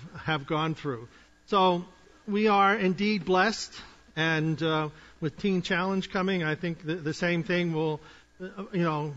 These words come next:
how that making right decisions, you know, making right choices has kept our lives from being destroyed by addictive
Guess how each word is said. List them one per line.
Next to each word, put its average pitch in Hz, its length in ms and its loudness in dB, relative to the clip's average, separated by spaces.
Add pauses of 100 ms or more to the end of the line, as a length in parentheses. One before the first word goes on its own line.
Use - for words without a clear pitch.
how 190 300 4
that 170 260 2 (260)
making 208 480 4
right 202 320 2
decisions, 151 800 -2 (720)
you 156 120 -4
know, 165 200 -2 (300)
making 233 640 0
right 220 260 2
choices - 840 -2 (720)
has 170 500 0 (280)
kept 226 340 0
our 185 240 4
lives 175 480 2
from 165 260 -2
being 170 300 0
destroyed 180 580 0
by 160 480 0 (1080)
addictive 160 500 -2